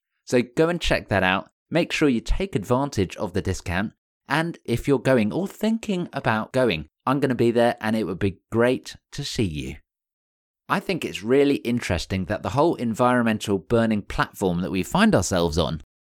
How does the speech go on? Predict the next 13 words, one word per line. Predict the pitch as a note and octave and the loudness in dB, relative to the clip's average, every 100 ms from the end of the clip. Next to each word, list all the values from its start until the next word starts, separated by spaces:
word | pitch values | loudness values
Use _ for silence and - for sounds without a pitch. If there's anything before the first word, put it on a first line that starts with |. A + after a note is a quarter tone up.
| _ | _
has | - F3+ | -4 -2
been | - E3 D#3 | 0 -2 0
really | F3 B3+ B3+ - - | -4 -2 -4 -6 -4
brought | C3+ D#3+ - | 0 0 0
forward | D3 G2+ E2 | 2 2 2
by | - A2+ A2+ | 0 2 0
just | - G#3 - - _ | 0 0 0 -6 _
two | - - C#3+ C3+ B2 - | -14 -2 2 2 0 -4
key | - A#2+ G#2+ G2+ - | -2 0 0 -2 0
elements. | G#2+ F2 C#2+ - - _ _ _ - | 0 0 -4 -10 -18 _ _ _ 0
Firstly, | D#3+ E3 E3 D#3+ - _ - | 0 2 2 2 -2 _ -2
Blue | C3+ C#3+ | 2 4
Planet, | A#2+ - C3+ C3 E2+ - | 2 -2 -2 -2 -4 -8